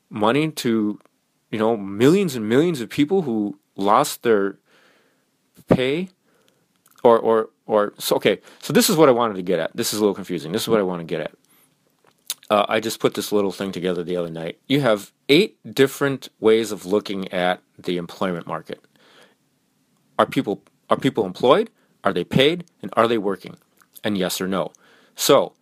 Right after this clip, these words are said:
let's go through these. If you're employed, paid, and working, then you are regular, regularly employed. These are my labels.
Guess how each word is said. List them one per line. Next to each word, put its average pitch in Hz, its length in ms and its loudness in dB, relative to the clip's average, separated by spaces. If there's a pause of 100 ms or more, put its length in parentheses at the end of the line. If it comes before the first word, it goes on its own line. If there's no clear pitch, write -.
(280)
let's 127 140 -4
go 131 160 2
through 117 180 -2
these. 82 240 -10 (300)
If - 120 -8
you're 120 140 4
employed, 160 460 2
paid, 151 200 2
and 135 160 -2
working, 127 420 -2 (360)
then 110 240 2
you 107 180 0
are 98 120 0
regular, 95 520 -4
regularly 98 680 0
employed. 95 500 -4 (680)
These 113 140 0
are 101 80 0
my 95 160 -2
labels. 85 420 -8